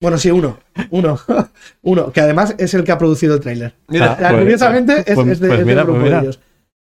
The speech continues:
Speaker 1: Pero los demás no, sí que han dicho aguacate, pero yo trato siempre de que se queden. O sea,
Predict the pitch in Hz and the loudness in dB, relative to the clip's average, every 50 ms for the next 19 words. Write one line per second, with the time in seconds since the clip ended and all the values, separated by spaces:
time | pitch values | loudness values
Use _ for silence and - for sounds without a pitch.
0 | _ _ _ _ - - 143 147 147 139 143 139 135 139 151 170 160 147 156 160 | _ _ _ _ -2 -2 0 2 2 2 0 0 0 0 0 0 -2 -2 -2 -2
1 | 139 - 160 170 175 180 180 180 175 156 160 147 165 170 170 175 160 156 147 139 | -2 -2 -2 -2 0 0 -2 -2 0 -2 -2 0 0 -2 -2 -2 -4 -4 -4 -6
2 | 131 131 131 127 127 139 139 135 139 143 135 131 143 123 - 139 131 123 135 131 | -4 -4 -6 -6 -4 -4 -6 -6 -6 -8 -8 -6 -8 -10 -8 -8 -8 -6 -6 -6
3 | 123 120 123 - 120 110 120 113 113 113 110 - _ _ - - 123 120 | -6 -8 -8 -10 -10 -10 -10 -10 -10 -10 -12 -16 _ _ -20 -16 -14 -12